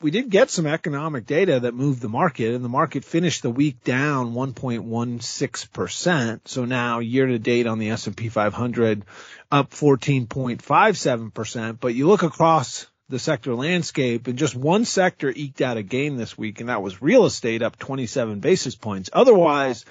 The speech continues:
you had a lot of sectors that were mostly flat, and then a few sectors that were down. So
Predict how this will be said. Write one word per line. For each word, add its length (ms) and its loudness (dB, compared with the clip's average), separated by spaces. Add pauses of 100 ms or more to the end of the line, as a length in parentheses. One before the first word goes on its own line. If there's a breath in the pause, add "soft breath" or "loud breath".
(380 loud breath)
you 100 0
had 80 2
a 40 2
lot 200 6
of 80 4
sectors 480 0
that 240 0
were 240 -2 (800 soft breath)
mostly 500 4
flat, 560 0 (640)
and 100 -4
then 100 2
a 40 0
few 160 0
sectors 480 0
that 160 0
were 120 -2
down. 440 -6
So 460 4